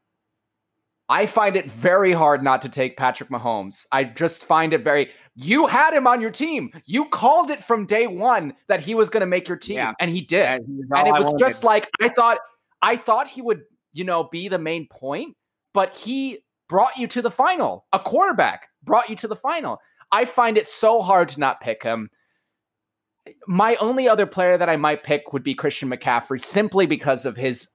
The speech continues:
Speaker 1: uh, you know, kind of effect on and off the, you know, the running and the passing. And, uh, I mean, just, he's everything. And I think even though Teddy Bridgewater's there and can spread the ball out more than Anderson could, and that Newton was injured and all of that, I think that Cam-, uh,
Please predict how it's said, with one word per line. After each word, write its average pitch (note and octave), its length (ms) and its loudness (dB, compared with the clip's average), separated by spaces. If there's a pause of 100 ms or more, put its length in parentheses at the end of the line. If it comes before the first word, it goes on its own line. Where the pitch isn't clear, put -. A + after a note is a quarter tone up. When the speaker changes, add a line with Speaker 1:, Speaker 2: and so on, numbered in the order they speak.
Speaker 1:
uh, C3+ 60 -6 (260)
you C#3 140 -4
know, A#2+ 320 2 (320)
kind D3+ 200 0
of C3 80 -2
effect C3 480 0
on B2+ 180 4
and B2 80 -2
off A#2 360 2
the, B2 100 -4 (180)
you C3 140 -4
know, A2 320 2
the A2+ 100 2
running A#2 400 0
and A2 140 -2
the G#2+ 80 0
passing. A2+ 520 -2
And, G#2+ 140 -6
uh, G#2 220 -4
I C#3+ 80 0
mean, C#3+ 140 0
just, D3 300 -6
he's A#3 220 -2
everything. A3 560 2 (220)
And F#3 100 4
I F3+ 80 2
think G#3 240 0
even F#3 220 -2
though G3+ 100 4
Teddy F#3 260 -2
Bridgewater's D3+ 600 0
there C#3 280 2
and C#3 120 -4
can C3 140 -8
spread C#3+ 260 -2
the B2+ 60 -2
ball A#2 280 4
out D3 220 2
more F3 380 0 (160)
than D3 120 0
Anderson E3 540 -4
could, F3+ 340 0 (460)
and C3 400 -2 (640)
that B2+ 200 2
Newton C#3+ 240 0
was B2 180 -2
injured C#3 240 0
and D#3+ 100 0
all E3 100 4
of E3+ 200 2
that, F#3 260 4
I C3+ 120 2
think D3+ 280 -2
that C3+ 160 0
Cam-, B2 320 -4
uh, A2+ 220 2